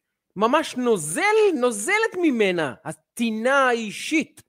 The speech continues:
והנקמנות האישית שיש לו. הוא איבד בכלל גם כל רצון אפילו להעמיד פנים של עיתונאי.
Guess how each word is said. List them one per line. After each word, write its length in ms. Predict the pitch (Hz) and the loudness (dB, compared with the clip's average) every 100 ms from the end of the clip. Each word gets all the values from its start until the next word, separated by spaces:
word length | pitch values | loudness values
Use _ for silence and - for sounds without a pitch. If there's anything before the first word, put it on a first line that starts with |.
| _ _ _ _ | _ _ _ _
והנקמנות 840 | 135 190 208 - 202 226 277 - | -2 0 0 -4 -4 -2 -2 0
האישית 760 | 277 - 233 196 - - 349 - | 0 0 -8 -8 -10 -2 -2 -2
שיש 440 | 262 240 165 - | -8 -4 -6 -6
לו. 120 | 127 107 _ _ | -18 -20 _ _
הוא 100 | - | -10
איבד 320 | 233 190 240 277 | -8 -2 0 0
בכלל 300 | 302 269 285 262 | 0 2 0 0
גם 140 | 254 | -6
כל 340 | - 294 302 294 _ _ _ - | -4 -2 -2 -6 _ _ _ -6
רצון 460 | 170 214 - 262 277 | 0 0 2 0 0
אפילו 300 | 277 269 254 | -2 -6 0
להעמיד 420 | 226 208 233 208 | 2 2 -4 -6
פנים 360 | 240 220 233 269 | -6 -4 -6 -8
של 140 | 247 | -10
עיתונאי. 420 | 196 139 120 98 | -8 -8 -10 -12